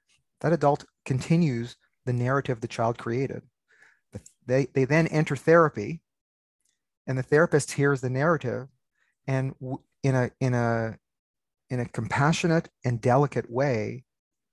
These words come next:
the therapist can hold a mirror up to them and show them, "Have you ever met a five-year-old child? They're not culpable for anything. They're innocent, they're pure,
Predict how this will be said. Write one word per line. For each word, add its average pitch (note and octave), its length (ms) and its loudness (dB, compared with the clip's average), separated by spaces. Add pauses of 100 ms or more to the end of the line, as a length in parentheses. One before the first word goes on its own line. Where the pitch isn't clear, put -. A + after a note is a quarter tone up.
(300)
the B2 80 -4
therapist D3 560 -2
can B2+ 320 -6 (100)
hold C#3 200 -2
a C3+ 40 0
mirror C3 360 2
up A2+ 100 -2
to - 100 -10
them A#2 200 -6
and A#2 260 -10
show D3 400 0
them, A2 380 -2 (240)
"Have D3 160 -4
you - 100 -2
ever A#3+ 160 2
met D#3 340 0
a D3+ 40 -8
five-year-old D#3 580 -4
child? F3 460 -4 (1500)
They're F3+ 120 2
not B3 220 -2
culpable C#3+ 400 -2
for - 160 -4
anything. G#3 520 -2 (920)
They're C#3+ 220 -6
innocent, E3+ 420 0
they're A2+ 140 -6
pure, F#3 560 -4